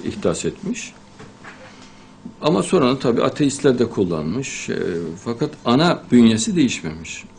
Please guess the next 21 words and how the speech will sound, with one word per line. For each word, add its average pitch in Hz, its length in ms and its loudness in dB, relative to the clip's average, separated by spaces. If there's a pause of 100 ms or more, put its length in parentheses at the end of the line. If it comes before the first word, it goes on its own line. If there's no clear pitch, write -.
(580)
O 123 220 8 (120)
düğüm 123 400 4 (380)
masonlukta 95 560 -2
çok - 260 -4
önemlidir. 101 520 2
İşte - 280 -4
o 151 280 2 (440)
Moşia'nın 127 640 4
çözeceği 113 640 4
düğümdür. 87 480 -4 (160)
Yani 85 220 -4
dünyadaki, 95 720 0 (760)
e, 92 300 0
kirlenmeyi, 101 720 4
bozukluğu, 107 540 -4 (220)
e, 85 200 -2
çözeceği 98 520 0
düğüm. 87 260 -4
Bütün 123 320 -4
mason, 110 440 0 (760)
e, 90 300 0